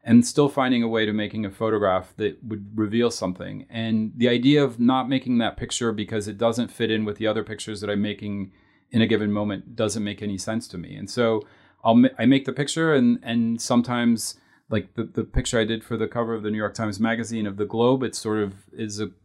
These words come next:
image that I really like, but that has never found really its role in my broader, you know, work. And then there are other times where pictures that initially started that way, like some of the, these first reflections, have sort of found ways to,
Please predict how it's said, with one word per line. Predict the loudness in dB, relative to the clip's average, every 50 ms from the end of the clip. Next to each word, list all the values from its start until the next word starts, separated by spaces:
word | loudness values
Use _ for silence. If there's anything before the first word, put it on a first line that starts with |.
| 0
image | 4 6 6 6 4
that | 2 2
I | 2
really | 2 2 2 2 2
like, | 2 2 0 0
but | -2 -2 -2
that | -2 -4
has | -4 -4 -4
never | -4 -4 -2 -2 -4 -8
found | -4 -4 -2 0 0 0 -2 0 0
really | 0 0 0 -2 -4 -6
its | -6 -8 -12 -12 -12 -12 -16 -12
role | -4 0 2 4 4 4 2 0 -2 -4
in | -4 -6 -6 -8 -8
my | -8 -4 -4 -4
broader, | -4 -4 -2 -2 0 0 0 -2 -6 -6 -8 -8 -10 -12 -12 -12 _ _ _ _
you | -4 -2 0
know, | 0 -2
work. | -4 -6 -4 0 2 2 2 0 -2 -12 _ _ -2
And | 2 2 2
then | 2 2 0 -2 -2
there | -2 -2 -2 -2
are | -2 0
other | 0 0 0 0
times | -2 -4 -2 -2 -2 -2 -2
where | -4 -2 0 0 -2 -2 -6 -20 _ _ _ _ _ _ _
pictures | 2 2 2 4 2 2 4 4 2 0 -2 -6 -12 -14 -18 _ _ -4 2
that | 2 4 6
initially | 8 8 8 6 4 0 -4 -4
started | 0 2 2 2 2 2
that | 0 0 0
way, | 2 2 2 2 2
like | 2 0 -4 -4
some | -6 -10 -8 -6 -6
of | -4
the, | -4 -6
these | -8 -6 -8 -8 -8 -2
first | 0 0 0 0 -2 -6
reflections, | -6 -6 0 0 0 0 0 -2 -2 -2 0 0 -2 -2 -6 -12 _ _ _ _ _ _ _ _ -6
have | 2 2 2 2 2
sort | -2 0 2 2
of | 2 2
found | 0 -2 -2 0 2 0 0 2
ways | 2 0 0 0 -2 -4 -6
to, | -6 -4 -4 -4 -6